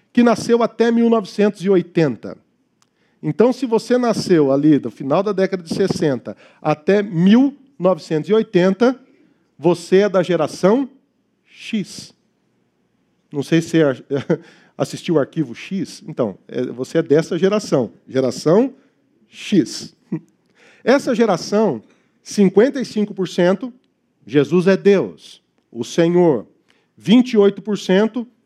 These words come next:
apenas um bom mestre, um profeta, um ser humano incrível. Um ser humano valoroso, mas apenas um ser humano.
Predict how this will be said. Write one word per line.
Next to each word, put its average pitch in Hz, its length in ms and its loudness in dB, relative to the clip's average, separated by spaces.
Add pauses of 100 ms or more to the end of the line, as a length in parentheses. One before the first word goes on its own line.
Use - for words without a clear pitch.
(140)
apenas 196 840 -2 (220)
um 156 200 -4
bom 151 180 2
mestre, 147 600 -6 (600)
um 127 120 -10
profeta, 147 760 -4 (460)
um 135 120 -8
ser 156 260 0
humano 156 340 0
incrível. 160 640 -2 (1700)
Um 131 100 -8
ser 160 240 2
humano 156 360 2
valoroso, 165 640 0
mas 117 200 -6
apenas 156 560 -2
um 117 80 -10
ser 123 220 -8
humano. 120 400 -4